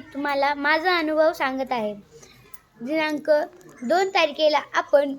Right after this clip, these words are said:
म्हणजेच गुरुवारी, आपण वनभोजनाला गेलो होतो. तिथे आपल्याला फार मजा आली. तिथे आपण गेलो आणि तिथे आपल्याला फार झाड-, झाडं दिसली. तशी झाडं आपल्याला कधीच पाहायला भेटली नाहीत, पण तिथे भेटली.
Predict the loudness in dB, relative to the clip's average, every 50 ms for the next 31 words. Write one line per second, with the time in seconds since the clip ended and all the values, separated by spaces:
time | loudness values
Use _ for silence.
0 | -10 -8 -4 -4 0 4 4 4 4 4 -2 -6 -4 -2 0 2 4 4 2 2
1 | -2 -4 -4 -4 -2 -2 -4 -2 -4 -4 -4 -2 -2 -2 -2 -2 -2 -4 -4 -2
2 | -2 -2 -2 -2 -2 -2 0 0 0 -2 -4 -8 -16 -18 -16 -18 -18 -20 -20 -20
3 | -20 -20 -18 -14 -12 -8 -6 -4 -4 -4 -2 -2 0 2 0 0 2 2 2 2
4 | 2 0 -4 -4 -2 -2 -2 -2 -2 -6 -12 -16 -18 -20 _ -20 -20 -20 -20 -16
5 | -14 -6 -4 -2 -2 -2 -2 -6 -6 -6 -4 -6 -4 -2 -2 -2 -4 -4 -8 -8
6 | -6 -6 -8 -8 -8 -10 -8 -6 -6 -6 -6 -8 -16 -20 _ _ _ _ -20 -20
7 | _ _ -10 -6 -4 -4 -2 -2 -2 -2 -2 0 0 2 2 0 -2 -4 -4 -2
8 | 0 0 0 -2 -4 -12 -14 -10 -8 -6 -6 -6 -6 -6 -6 -6 -8 -8 -8 -10
9 | -12 -12 -12 -12 -16 -20 -20 _ -16 -6 -6 -6 -6 -6 -8 -6 -4 -4 -4 -2
10 | -2 -4 -4 -6 -6 -6 -6 -6 -6 -6 -8 -10 -16 -20 -20 -20 _ -20 -20 -20
11 | -20 -16 -10 -8 -8 -8 -8 -10 -6 -4 -4 -2 -2 -2 -2 -2 -2 -2 -2 -2
12 | -4 -8 -8 -8 -8 -10 -12 -12 _ -8 -6 -6 -6 -6 -8 -8 -8 -8 -6 -4
13 | -6 -6 -6 -8 -14 -14 -14